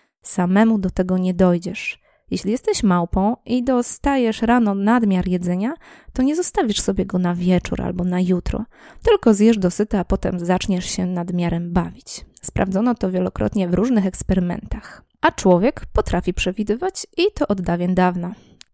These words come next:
I może nie uwierzysz, co pomogło człowiekowi zrozumieć taką nieoczywistą prawdę. Miotanie pociskami, rzucanie kamieniami, dzidami, włóczniami i tak dalej. Wiem,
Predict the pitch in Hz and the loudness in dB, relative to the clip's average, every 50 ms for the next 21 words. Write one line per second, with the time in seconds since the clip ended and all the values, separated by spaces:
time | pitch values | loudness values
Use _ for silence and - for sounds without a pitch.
0 | _ - - 208 208 214 226 240 254 254 294 330 349 - 294 254 214 202 190 208 | _ 0 2 4 6 6 6 4 4 4 2 2 2 2 4 6 8 8 8 8
1 | 240 285 - - - - 220 - - 262 220 196 208 214 226 233 226 - 196 185 | 6 4 2 2 -2 -2 0 2 2 2 2 2 2 2 2 0 2 2 0 0
2 | 190 175 - - 185 196 202 196 196 180 180 185 190 185 175 190 - - 180 - | -2 -2 -2 0 0 0 0 0 2 0 2 2 0 -2 -2 -4 -4 -4 -4 -2
3 | - 180 175 175 190 208 - 226 214 - - 175 175 180 180 - - 185 180 180 | -2 -2 -2 0 0 0 0 0 -2 -2 -2 -2 -2 -2 -4 -2 -2 -2 0 0
4 | - - 170 170 180 175 190 185 - - _ _ _ - 180 180 175 165 - - | 0 0 0 0 -2 -2 -2 -4 -4 -6 _ _ _ -4 0 0 0 2 4 4
5 | 226 247 269 277 277 277 - - - 180 185 - - 190 185 - - - 180 175 | 4 4 4 2 0 -2 -2 0 0 0 0 2 -2 -2 -2 -4 -4 -4 -4 -2
6 | 170 170 175 180 - _ _ _ - - 254 302 - - 285 240 214 196 - 185 | -2 -4 -6 -8 -10 _ _ _ -14 -6 -6 -4 0 2 2 2 2 0 -2 -4
7 | 180 175 175 185 214 233 240 233 208 190 - 185 175 165 185 185 196 202 185 175 | -4 -2 -2 0 0 2 2 2 0 0 0 -2 0 2 2 2 4 2 2 0
8 | 175 180 - - 196 180 180 185 180 180 190 - - 185 180 165 - 180 175 180 | -2 -6 -6 -4 -2 -2 -2 -2 -2 -4 -6 -4 -4 -4 -4 -4 -4 -6 -6 -6
9 | 190 202 - - _ _ _ _ _ _ _ _ _ - 208 185 196 214 269 | -12 -14 -16 -20 _ _ _ _ _ _ _ _ _ -6 0 2 2 2 2